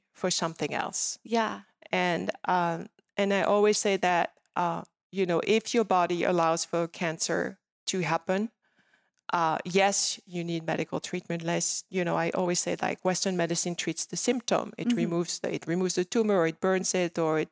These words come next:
Speaker 1: you know, it kills it with chemicals. But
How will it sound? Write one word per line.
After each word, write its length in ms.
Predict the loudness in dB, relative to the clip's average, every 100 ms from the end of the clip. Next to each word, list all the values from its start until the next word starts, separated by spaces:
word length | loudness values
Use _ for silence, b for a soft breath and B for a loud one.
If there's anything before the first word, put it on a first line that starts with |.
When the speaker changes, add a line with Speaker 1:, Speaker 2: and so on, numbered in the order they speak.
| _
Speaker 1:
you 140 | -2 0
know, 120 | 0
it 120 | -2
kills 300 | -2 -2 -2
it 80 | -4
with 160 | -6 0
chemicals. 540 | 0 0 -2 -4 -6 B B B B B B B -2
But 300 | 4 4